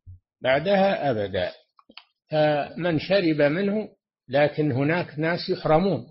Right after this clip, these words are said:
يردون عليه ويطردون والعياذ بالله، يردون ويعرفهم الرسول صلى الله عليه وسلم، ثم يطردون عن الحوض، فيقول الرسول: "يا رب أمتي، أمتي"،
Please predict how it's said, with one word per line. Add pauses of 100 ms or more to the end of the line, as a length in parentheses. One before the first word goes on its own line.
(380)
يردون
عليه
ويطردون
والعياذ
بالله، (120)
يردون (520)
ويعرفهم
الرسول
صلى
الله
عليه
وسلم، (760)
ثم
يطردون
عن
الحوض، (760)
فيقول
الرسول:
"يا
رب
أمتي،
أمتي"،